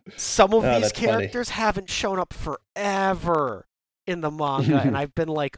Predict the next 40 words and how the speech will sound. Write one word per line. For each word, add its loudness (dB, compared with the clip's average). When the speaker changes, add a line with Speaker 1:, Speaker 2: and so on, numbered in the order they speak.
Speaker 1:
"Oh, 2
right, 2
they 0
don't -2
exist -10
anymore," -8
to -4
me. -10
Speaker 2:
Did -8
you -4
just 0
spoil -4
something -2
for -4
me? -4
Is -4
Tokoyami -2
not -2
in 4
Speaker 1:
Oh, 12
he -4
just -4
Speaker 2:
the 4
Speaker 1:
hasn't 2
Speaker 2:
most -18
Speaker 1:
been, -4
he -4
Speaker 2:
recent -4
Speaker 1:
just -6
hasn't 0
been -6
Speaker 2:
chapters? -4
Speaker 1:
in -6
a -10
couple -6
chapters. -8
Speaker 2:
Okay. -20
The -10
good, 2
good, 2